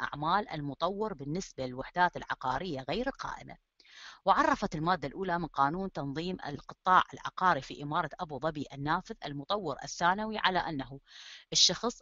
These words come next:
المرخص له بمزاولة أعمال تطوير وبيع وإدارة وتأجير عقارات في جزء من مجمع رئيسي بموجب اتفاق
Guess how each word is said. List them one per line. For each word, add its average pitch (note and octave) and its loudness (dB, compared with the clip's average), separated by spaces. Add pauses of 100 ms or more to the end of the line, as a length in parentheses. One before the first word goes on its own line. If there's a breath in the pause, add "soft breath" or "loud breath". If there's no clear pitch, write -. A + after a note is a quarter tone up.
المرخص D3 -2
له F#3+ -2
بمزاولة D#3+ 2 (760 loud breath)
أعمال E3+ 4
تطوير F#3 -4
وبيع E3 0
وإدارة F3+ 0
وتأجير - -4
عقارات D#3 4
في D#3 -6
جزء E3+ -4
من E3+ -4
مجمع E3+ 2
رئيسي D3+ -4 (880 loud breath)
بموجب E3+ 0
اتفاق E3+ 4